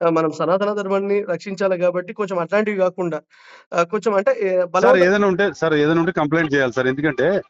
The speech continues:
Speaker 1: సార్.
Speaker 2: ఇటువంటి ఇప్పుడు వాళ్ళు ఏం అడిగింది అనేది మాకు తెలియదు కదా సార్. ఇప్పుడు
Speaker 1: అవును.
Speaker 2: మీరు చెప్తేనే తెలిసింది అది.
Speaker 1: అవును సార్.
Speaker 2: ఖచ్చితంగా పిలిపించి వాళ్ళు మందలిస్తాం,
Speaker 1: అవును.
Speaker 2: అట్లా లేకుండా అక్కడ బోర్డు అది ఏర్పాటు చేయిస్తాం సార్, అట్లేం
Speaker 1: ఓకే
Speaker 2: లేదు.
Speaker 1: సార్, ఏం లేదు సార్, ఇష్టంగా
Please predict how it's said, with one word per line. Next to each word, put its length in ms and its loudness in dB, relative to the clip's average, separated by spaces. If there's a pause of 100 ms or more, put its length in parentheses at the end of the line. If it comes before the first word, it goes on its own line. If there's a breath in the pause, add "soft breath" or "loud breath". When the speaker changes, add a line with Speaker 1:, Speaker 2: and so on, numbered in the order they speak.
(120)
Speaker 1:
సార్. 180 -2
Speaker 2:
ఇటువంటి 260 0
ఇప్పుడు 180 0
వాళ్ళు 220 2
ఏం 160 2
అడిగింది 280 2
అనేది 200 2
మాకు 200 0
తెలియదు 260 0
కదా 180 2
సార్. 120 -4
ఇప్పుడు 320 -8
Speaker 1:
అవును. 160 2
Speaker 2:
మీరు 140 -8
చెప్తేనే 300 0
తెలిసింది 380 0
అది. 140 -4 (340)
Speaker 1:
అవును 140 0
సార్. 120 -2
Speaker 2:
ఖచ్చితంగా 280 2
పిలిపించి 420 -2
వాళ్ళు 160 2
మందలిస్తాం, 460 0
Speaker 1:
అవును. 140 2
Speaker 2:
అట్లా 380 0
లేకుండా 420 0 (340)
అక్కడ 180 0
బోర్డు 240 0
అది 120 2
ఏర్పాటు 300 0
చేయిస్తాం 380 0
సార్, 120 -4
అట్లేం 240 -2
Speaker 1:
ఓకే 100 4
Speaker 2:
లేదు. 120 2
Speaker 1:
సార్, 160 0
ఏం 160 0
లేదు 140 -2
సార్, 100 0
ఇష్టంగా 380 -2